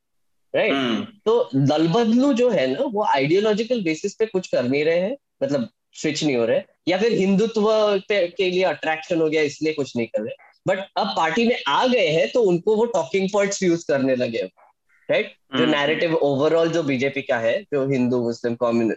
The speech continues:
Speaker 1: कम्युनल टेंशंस, अ, या फिर, अम, डिवीजन, मतलब पोलराइजेशन पे है, वो भी काफी, मतलब अब वो टॉकिंग पॉइंट्स ही है, एक ही बोल सकते हैं।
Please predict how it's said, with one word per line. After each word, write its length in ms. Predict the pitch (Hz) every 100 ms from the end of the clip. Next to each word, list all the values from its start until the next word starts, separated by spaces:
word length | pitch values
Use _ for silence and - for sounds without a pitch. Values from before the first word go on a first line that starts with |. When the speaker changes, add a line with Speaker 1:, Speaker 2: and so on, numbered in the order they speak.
| -
Speaker 1:
कम्युनल 380 | 123 123 120 117
टेंशंस, 640 | 117 113 117 117 - -
अ, 140 | 110 110
या 140 | 117
फिर, 200 | 117 113 - _ _ _ -
अम, 480 | 107 110 110 113 95 123
डिवीजन, 500 | 131 160 202 202 170
मतलब 340 | 139 139 156 165
पोलराइजेशन 760 | 165 185 185 175 165 147 143
पे 100 | 139
है, 180 | 127 147
वो 200 | 147 147
भी 160 | 143 165
काफी, 380 | 156 127 - 131
मतलब 340 | 131 127 123
अब 100 | 127
वो 140 | 135
टॉकिंग 480 | 165 165 160 208 202
पॉइंट्स 360 | 185 170 165 -
ही 80 | 127
है, 140 | 117
एक 120 | 123
ही 60 | 139
बोल 200 | 117 95
सकते 160 | -
हैं। 60 | -